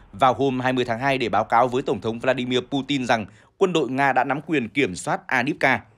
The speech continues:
Đài N H K của Nhật Bản hôm hai mươi mốt tháng hai cho biết thêm, ông Putin đã mô tả sự kiện này là một thành công tuyệt đối và chúc mừng Bộ trưởng Shoigu.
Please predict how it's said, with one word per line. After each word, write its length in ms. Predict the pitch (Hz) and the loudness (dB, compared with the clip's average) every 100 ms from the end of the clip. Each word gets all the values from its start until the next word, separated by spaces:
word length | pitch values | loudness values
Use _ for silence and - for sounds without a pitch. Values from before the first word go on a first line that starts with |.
| _ _ _ - | _ _ _ -4
Đài 320 | 160 151 170 | 2 4 4
N 40 | 160 | 0
H 220 | 135 180 202 | 0 0 -2
K 220 | 170 151 | 0 0
của 100 | 147 | 0
Nhật 180 | 113 113 | -2 0
Bản 220 | 139 113 - _ _ | 2 2 -2 _ _
hôm 320 | - 139 127 | 0 2 2
hai 120 | 127 | 0
mươi 80 | 135 | 0
mốt 160 | 143 - | -2 -2
tháng 160 | 120 | -2
hai 160 | 131 127 | 0 0
cho 140 | 131 | 0
biết 120 | 131 151 | -2 0
thêm, 200 | 151 127 - _ - | 0 0 -8 _ 2
ông 200 | 185 165 | 2 2
Putin 320 | 180 180 160 | -2 -2 0
đã 100 | 147 | 0
mô 220 | 180 196 | 2 0
tả 260 | 190 160 107 | 2 2 2
sự 200 | - 131 | 0 -6
kiện 140 | - 139 | -4 -2
này 200 | 139 110 - _ | -2 -4 -10 _
là 120 | 110 135 | 0 2
một 200 | 147 139 | 2 0
thành 200 | 135 120 | -2 -4
công 280 | 107 143 123 | 0 0 2
tuyệt 180 | 208 - | -2 0
đối 240 | 120 147 - _ | 0 0 -4 _
và 180 | 104 131 | -2 0
chúc 220 | 127 247 | 0 -4
mừng 240 | 196 151 117 | -4 -2 2
Bộ 160 | 131 120 | 2 2
trưởng 240 | 156 101 | 0 0
Shoigu. 440 | 85 127 113 123 | 0 0 2 0